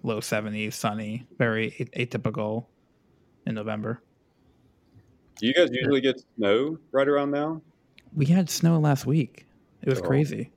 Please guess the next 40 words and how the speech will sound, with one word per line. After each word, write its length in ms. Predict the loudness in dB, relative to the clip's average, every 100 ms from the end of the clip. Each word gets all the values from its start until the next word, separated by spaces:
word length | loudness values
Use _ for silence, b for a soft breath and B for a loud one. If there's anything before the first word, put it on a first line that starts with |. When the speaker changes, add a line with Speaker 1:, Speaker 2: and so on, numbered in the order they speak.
| -2
Speaker 1:
Yeah, 300 | 2 2 2
like, 280 | 0 0 0
uh, 360 | 0 0 0
we 80 | 0
had, 160 | 0 0
like, 140 | 0
three 180 | 0 2
or 60 | 2
four 180 | 2 0
inches. 220 | 0 -2
I 80 | -2
had 100 | -2
to, 60 |
like, 120 | -4 -6
s-, 220 | -10 -12 -18 _ _ -20 _ _ -8 -6
it 120 | 0
took 180 | 2 2
me, 100 | 2
like, 200 | 0 0
ten 200 | 0 2
minutes 240 | -2 -2
to 320 | -2 -2 -2
leave 400 | -2 -2 0 -2
after, 440 | -4 -6 -4 -4 -2 -2
after 260 | -2 -4
work 320 | -6 -4 -4 -4
because 220 | -4 -2
I 40 |
had 120 | -2 -2
to 200 | -4 -6 B B B B B _ -2
brush 280 | 0 2 0
all 80 | -2
the 60 |
snow 320 | -2 -2 0
off, 300 | 0 0 -4
and 220 | -6 -6 -4
my 220 | -4 -6
coworker 560 | -4 -2 -2 -2 -4
didn't 380 | -4 -8 -4 -4
even 360 | -4 -6 -10